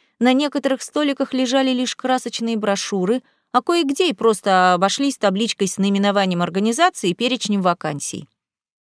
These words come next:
Помимо нас, вдоль этих прилавков бродило еще человек десять-пятнадцать. В целом, пока спрос явно превышал предложение, видимо, работников не хватало. Едва мы вошли,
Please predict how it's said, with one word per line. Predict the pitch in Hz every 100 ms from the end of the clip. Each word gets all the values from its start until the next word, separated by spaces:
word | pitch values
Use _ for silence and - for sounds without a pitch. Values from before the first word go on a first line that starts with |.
| _ _ _
Помимо | 233 311 349
нас, | 247 175 202 - - _ _ -
вдоль | 190 226 320
этих | 277 262 -
прилавков | 220 202 214 254 330 277
бродило | 208 240 233 302
еще | 277 - 330
человек | - 226 226 220
десять-пятнадцать. | 185 233 220 - - 233 180 - 156 - _ _ _ _
В |
целом, | - 370 339 220
пока | 214 208 269
спрос | - 262 262 -
явно | 226 254 233
превышал | 214 196 196 202 190
предложение, | 185 180 185 185 180 175 170 165 156 _ -
видимо, | 202 190 190 190 -
работников | 202 196 233 208 175 160
не | 180
хватало. | 175 196 208 170 139 135 _ _ _ _ _ _ _ _
Едва | - 190 180 320
мы | 294 254
вошли, | 220 185 190 185